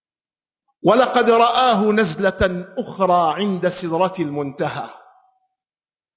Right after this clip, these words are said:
عندها جنة المأوى إذ يغشى السدرة ما يغشى ما زاغ البصر ما رأى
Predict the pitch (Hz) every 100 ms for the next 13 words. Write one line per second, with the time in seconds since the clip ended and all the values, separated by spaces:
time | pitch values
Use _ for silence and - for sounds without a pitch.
0 | _ _ _ _ _ _ - 175 233 214
1 | 208 269 226 240 220 180 247 240 226 220
2 | 233 214 202 196 226 190 175 151 - -
3 | - _ _ _ _ _ _ _ _ _
4 | _ _ _ _ _ 202 214 175 214 269
5 | 196 - 240 220 - - 269 240 240 247
6 | 254 240 247 220 214 175 143 185 147 139
7 | - _ _ _ _ _ _ _ _ _
8 | _ _ _ _ _ _ _ _ _ 147
9 | 214 254 240 196 175 269 294 254 - 240
10 | 226 214 180 247 247 233 220 214 220 208
11 | 208 254 208 180